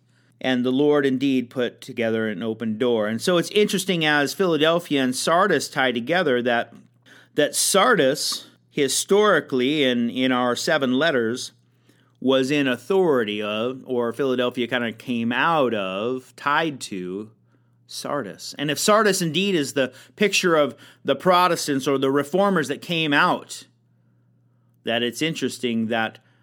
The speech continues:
the Church of the Open Door, the missionaries, were under authority to,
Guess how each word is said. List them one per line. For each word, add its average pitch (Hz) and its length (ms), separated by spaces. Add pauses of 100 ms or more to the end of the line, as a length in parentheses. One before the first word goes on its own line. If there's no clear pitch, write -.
(360)
the 110 480
Church 143 360
of 127 200
the 117 180
Open 123 260
Door, 123 280
the 113 100
missionaries, 107 1120 (180)
were 101 320
under 120 280
authority 113 580
to, 101 480